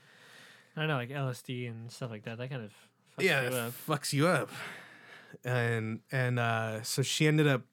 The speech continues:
Speaker 2: uh, leaving him, and he kidnapped her.
Speaker 1: Oh.
Speaker 2: So she wouldn't leave him, and
Speaker 1: This dude already sounds
Speaker 2: didn't,
Speaker 1: like
Speaker 2: yeah, didn't go well. She got away, and, eh,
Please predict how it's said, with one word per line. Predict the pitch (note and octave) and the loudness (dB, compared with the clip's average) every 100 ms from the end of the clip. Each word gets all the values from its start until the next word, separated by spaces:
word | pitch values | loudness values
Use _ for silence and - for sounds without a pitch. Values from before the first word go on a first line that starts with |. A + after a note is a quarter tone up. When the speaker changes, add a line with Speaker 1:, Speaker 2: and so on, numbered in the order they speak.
| _ _ _ _ _ _ | _ _ _ _ _ _
Speaker 2:
uh, | B2 A#2 G#2+ G#2+ - | -2 0 0 -4 -6
leaving | B2 E3 E3 A#2+ | 2 4 6 4
him, | A#2 A#2 A#2 | 2 2 0
and | A#2+ A2+ | -4 -6
he | A2 C3+ B2 A#2 A2+ | -4 -2 -2 -2 -2
kidnapped | - D#3+ B2+ - | 0 2 2 0
her. | B2 A2+ A2+ - _ _ _ _ _ _ _ - | -4 -2 -4 -6 _ _ _ _ _ _ _ -6
Speaker 1:
Oh. | A3+ F3+ C3+ | -2 0 0
Speaker 2:
So | A#2+ - B2+ | 0 2 2
she | A2 - C3 A2+ G#2+ - _ | 2 -2 0 0 -2 -6 _
wouldn't | - C3 D#3 D3 A2+ | -10 4 6 6 2
leave | B2 B2 | 0 -2
him, | A#2 A#2 A2+ A#2 - _ _ - _ C#3 | -2 -4 -4 -8 -10 _ _ -20 _ -8
and | A#2 A#2 A#2 A2+ A2 A2+ - | -4 -2 -2 -2 -6 -10 -12
Speaker 1:
This | D3 - | -14 -10
dude | D#3 | -10
already | D3 D#3 | -8 -8
sounds | C3+ - D#3+ C3+ | -8 -6 -6 -2
Speaker 2:
didn't, | C#3 C3 | 0 0
Speaker 1:
like | G#2 | 2
Speaker 2:
yeah, | C#3+ E3 C#3+ B2 - - - - _ | 6 6 6 2 -8 -20 -20 -20 _
didn't | F3 F#3+ | 8 8
go | E3+ F3 | 8 8
well. | D#3 D3 C#3 | 10 8 8
She | C3+ C#3+ | 4 4
got | C3+ B2+ | 6 6
away, | A#2+ A2+ A2+ G#2+ | 4 4 2 0
and, | G#2 G#2 - - | -2 -6 -8 -10
eh, | A#2+ | -8